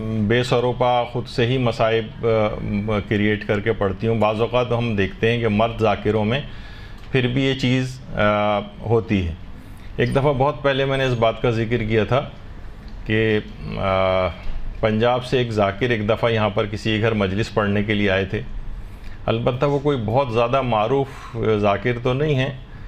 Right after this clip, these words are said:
लेकिन बहरहाल, अ, वो जिस घर में, अ, पहुँचे थे बतौर मेहमान,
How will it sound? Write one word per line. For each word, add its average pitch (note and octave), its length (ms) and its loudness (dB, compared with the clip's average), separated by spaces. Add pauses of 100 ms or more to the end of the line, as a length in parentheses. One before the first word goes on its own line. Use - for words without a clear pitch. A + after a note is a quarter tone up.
(280)
लेकिन A#2+ 320 0
बहरहाल, B2 460 2
अ, F2 1200 -2
वो F#2 640 0
जिस G2+ 240 0
घर G#2+ 220 2
में, A#2+ 400 2 (500)
अ, G2+ 40 -6 (520)
पहुँचे G#2 360 2
थे C3+ 220 2
बतौर G#2+ 400 0
मेहमान, G#2+ 440 0